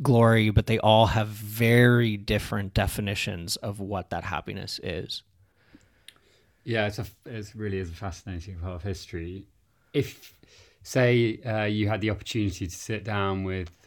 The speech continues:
Speaker 2: Blythe and his crew, Christian, et cetera, uh, over a pint of ale today, what would be the one question you would ask them?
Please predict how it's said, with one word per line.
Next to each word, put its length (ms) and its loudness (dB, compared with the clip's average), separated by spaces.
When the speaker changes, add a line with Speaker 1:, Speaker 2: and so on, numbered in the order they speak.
Speaker 2:
Blythe 520 2
and 100 -4
his 140 -4
crew, 340 -2
Christian, 560 -8
et 140 -14
cetera, 600 -6
uh, 220 0
over 240 0
a 60 0
pint 340 -2
of 80 -2
ale 180 0
today, 380 -2
what 180 0
would 160 0
be 180 -2
the 140 -4
one 320 -2
question 460 -6
you 100 -8
would 80 -6
ask 300 -6
them? 180 -12